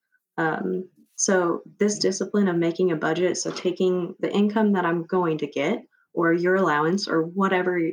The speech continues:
whatever you've got, um, and then start deducting your expenses from it.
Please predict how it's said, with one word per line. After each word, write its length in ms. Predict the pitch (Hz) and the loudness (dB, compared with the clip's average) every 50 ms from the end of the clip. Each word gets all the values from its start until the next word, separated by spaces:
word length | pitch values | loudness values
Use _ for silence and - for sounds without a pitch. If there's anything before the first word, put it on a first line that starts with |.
| - - _ | -6 -10 _
whatever 400 | - 190 190 185 185 185 185 185 | -8 -4 -2 0 0 0 0 0
you've 220 | 185 175 165 165 | 0 0 0 -2
got, 380 | - 170 170 156 151 165 202 - - _ _ _ _ _ _ _ | -4 -2 0 0 0 0 -2 -6 -10 _ _ _ _ _ _ _
um, 420 | 180 175 165 160 170 165 160 170 180 - _ _ _ _ _ _ _ _ | 0 0 2 0 0 -2 -4 -6 -6 -10 _ _ _ _ _ _ _ _
and 200 | - 185 185 185 | 2 2 4 4
then 320 | 185 180 180 180 175 185 - - | 4 4 2 2 0 0 -4 -10
start 360 | - - - 196 202 - - | -16 -6 -4 -2 -2 -2 -2
deducting 540 | - 190 165 165 156 160 - - 170 165 160 | -4 -4 -2 -2 -4 -4 -4 -4 -2 0 0
your 100 | 156 151 | 0 0
expenses 580 | - - - - - - - - - - - - | -2 -4 -8 -6 -6 -6 -6 -6 -10 -12 -12 -8
from 220 | - - - - | -6 -4 -4 -2
it. 160 | - - - | -4 -6 -8